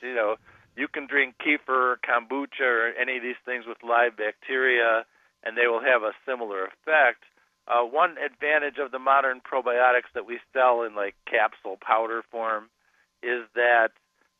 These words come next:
they are acid resistant, they're bile resistant, they don't need special coatings. Uh, the, the probiotics they use to actually culture and make yogurt, for example, the Thermophilus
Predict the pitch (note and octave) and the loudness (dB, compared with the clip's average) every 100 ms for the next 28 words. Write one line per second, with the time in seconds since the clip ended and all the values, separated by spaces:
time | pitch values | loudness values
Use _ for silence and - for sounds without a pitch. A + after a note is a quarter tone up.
0 | _ B2 C3+ A#2+ B2 A2 - A#2+ C3+ - | _ -2 0 2 4 2 2 2 2 -2
1 | C3 C3+ A#2+ C3 - - B2 B2 - G#2+ | -10 -10 -6 -8 -8 -8 -8 -8 -6 -6
2 | - G#2 A2+ B2 B2 A#2+ A#2+ A2 B2 - | 0 4 6 4 2 -4 -8 -4 -6 -6
3 | - A#2+ A#2+ - G2+ G#2 - G#2 - - | -6 -6 -6 -8 -6 -6 -10 -16 -16 -4
4 | G#2+ - F2+ - D#3+ E3 D3+ C#3+ C3+ B2+ | -4 -4 -12 -6 0 0 2 0 -2 -6
5 | B2+ _ _ _ _ _ G#2+ A2+ A2+ A2 | -20 _ _ _ _ _ 2 4 4 2
6 | G#2+ G2 _ _ _ _ A#2+ B2 - A#2+ | -2 -6 _ _ _ _ -4 -4 -4 -14
7 | _ - E3+ F3 D#3 D3+ D3 - C#3 C3+ | _ -4 -2 4 6 4 2 -2 -4 -2
8 | D3 D3 - A#2 C3+ D3 - B2+ A#2 - | -4 -4 -10 0 0 0 -4 -8 -8 -4
9 | - C#3 - D3 B2+ A2+ B2 A#2+ - G#2+ | 0 0 0 -4 -4 -2 -2 -2 -4 -2
10 | D3 D#3 C3 A2+ A2 G#2 G2 G#2+ G#2+ G#2+ | -2 -2 -8 -10 -10 -12 -6 -4 -4 -4
11 | A2 G#2 G2 G2 - A#2 G#2 A#2 B2+ - | -6 -6 -8 -12 -10 -8 2 4 2 -2
12 | A2+ | -6